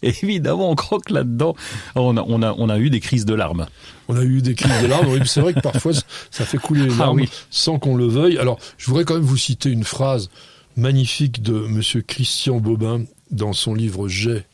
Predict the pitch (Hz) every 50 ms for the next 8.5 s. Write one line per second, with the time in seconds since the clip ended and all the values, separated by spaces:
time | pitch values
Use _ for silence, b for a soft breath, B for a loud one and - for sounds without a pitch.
0 | b b b b b b b b _ - 104 104 98 95 107 113 - - 101 98
1 | 95 92 87 101 98 98 98 95 - - 127 123 117 110 104 - - _ _ _
2 | _ _ _ - 151 110 104 104 101 98 92 - - 101 101 101 - 113 104 101
3 | 101 107 127 135 - - 117 107 107 107 131 139 B B B B B B - 131
4 | 135 - - 180 175 - - 196 190 - - 120 110 120 117 - - - 151 147
5 | 156 185 196 - - - 123 110 104 107 107 127 180 175 143 127 113 110 110 117
6 | 127 151 170 165 151 B B B B B _ - 160 156 151 131 113 - - 131
7 | 135 151 165 156 - - 135 113 104 110 117 143 139 143 - 113 101 95 101 127
8 | 131 - - 110 95 - - - -